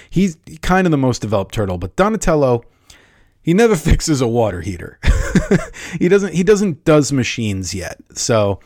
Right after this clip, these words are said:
they, and they, they do make a few references to him, like, gaming and, like, computer stuff, but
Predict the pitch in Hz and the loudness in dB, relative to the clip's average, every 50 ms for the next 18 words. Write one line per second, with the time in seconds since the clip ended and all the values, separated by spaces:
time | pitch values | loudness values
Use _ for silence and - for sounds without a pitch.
0 | _ - - - - - - - - - - 180 170 139 135 151 170 170 165 151 | _ -20 -20 -20 -20 -20 -20 -20 -20 -16 -14 -10 -10 -10 -2 0 2 2 2 0
1 | 160 170 175 185 180 175 160 - - 160 190 208 214 170 180 220 233 233 220 214 | 0 0 0 2 0 -2 -4 -8 -8 -2 0 0 0 2 0 2 2 4 2 2
2 | 175 180 - - 185 175 165 156 143 - 151 143 - 151 143 127 - 147 123 147 | 0 0 0 2 2 4 4 2 2 2 0 -2 0 0 -2 0 0 0 2 2
3 | 147 143 139 131 107 98 110 120 117 117 117 120 117 113 117 113 113 117 113 113 | 2 2 2 0 -2 -2 0 0 2 4 4 2 2 2 2 2 2 2 2 0
4 | 110 110 110 110 - - 110 101 - - 107 98 95 92 - - - 113 104 101 | 0 0 0 -2 -2 -4 -6 -4 -2 -2 -2 0 -2 -2 -4 -4 -4 -2 -2 -2
5 | 92 - 78 - 110 101 101 | -2 -4 -2 0 0 0 0